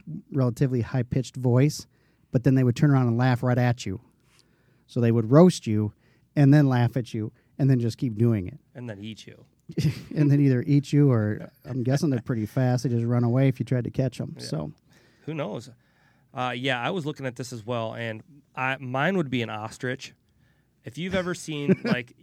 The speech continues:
Speaker 2: these YouTube videos of these people running away and these ostriches <laughs> just attacking them, I, I think it'd be, uh, probably one of the rudest or definitely cockiest.
Speaker 1: Would they high pitch, low pitch?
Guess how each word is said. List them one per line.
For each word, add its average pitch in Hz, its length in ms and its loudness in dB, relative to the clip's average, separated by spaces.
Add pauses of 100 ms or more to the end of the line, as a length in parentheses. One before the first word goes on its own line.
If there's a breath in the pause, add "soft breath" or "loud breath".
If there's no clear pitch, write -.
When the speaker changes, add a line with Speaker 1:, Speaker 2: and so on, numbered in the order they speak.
(140)
Speaker 2:
these 123 260 -10
YouTube 135 420 -6
videos 147 500 -8
of 120 360 -8
these 127 220 -6
people 147 340 -6
running 120 300 -4
away 120 240 -2
and 113 80 -6
these 113 240 -10
ostriches 120 580 -8
<laughs> - 140 -8
just 147 360 -2
attacking 135 640 -4
them, 147 220 -6 (580 loud breath)
I, 135 160 0 (260)
I 131 160 -4
think 127 280 -6
it'd 107 160 -10
be, 101 340 -10 (160)
uh, 92 280 -14 (520)
probably 139 460 -2
one 113 200 -4
of 110 80 -6
the 110 100 -4
rudest 101 440 -8
or 113 140 -14 (240)
definitely 143 320 -4
cockiest. 101 640 -8
Speaker 1:
Would 143 180 4
they 123 400 4 (420)
high 151 180 2
pitch, - 360 2
low 135 180 2
pitch? 156 520 0